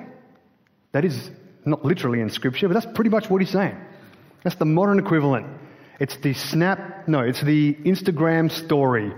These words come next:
that I just learnt about tonight. How you show your progress. Uh, anyway, here we are. <clears throat> Keep a close watch on your life and doctrine. Keep a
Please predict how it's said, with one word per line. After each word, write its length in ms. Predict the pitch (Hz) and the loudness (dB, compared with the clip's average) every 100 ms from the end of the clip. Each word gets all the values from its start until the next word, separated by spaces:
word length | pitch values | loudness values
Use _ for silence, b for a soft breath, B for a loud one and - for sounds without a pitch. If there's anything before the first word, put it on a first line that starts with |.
| B B - | B B -2
that 120 | 131 | 0
I 40 | |
just 180 | 127 - | 0 0
learnt 160 | 135 131 | 0 2
about 240 | 127 120 | 0 0
tonight. 340 | 131 113 104 - - B B B B - _ b b b - | 0 0 -2 -6 -18 B B B B -20 _ b b b -6
How 60 | |
you 140 | 113 107 | -4 -4
show 340 | - - 160 | -4 0 2
your 160 | 170 143 | 2 2
progress. 600 | - 139 131 113 - - - B B B B B - | 2 0 2 -2 -4 -12 -20 B B B B B -4
Uh, 400 | 107 107 104 107 - - - _ _ _ - - | 0 2 0 -2 -6 -20 -20 _ _ _ -20 -6
anyway, 260 | 117 107 | -4 -2
here 120 | 104 104 | -4 -4
we 120 | 101 | -6
are. 140 | 98 - | -10 -2
<clears throat> 480 | 226 226 208 117 - - - - B B - - | 0 2 2 0 -6 -16 -20 -20 B B -10 -2
Keep 140 | 196 | 0
a 40 | |
close 360 | - 165 170 - - B B B B _ | 2 0 0 -2 -14 B B B B _
watch 340 | 131 127 - | -2 0 -4
on 100 | 139 | -2
your 100 | 127 | 0
life 280 | 113 113 110 | 2 0 0
and 100 | 110 | -4
doctrine. 500 | 107 104 - 98 110 - _ _ _ _ _ _ _ _ _ _ _ _ _ b b b b b _ _ - | -2 -4 -6 -8 -10 -18 _ _ _ _ _ _ _ _ _ _ _ _ _ b b b b b _ _ -10
Keep 120 | 151 | -4
a 120 | 131 | -2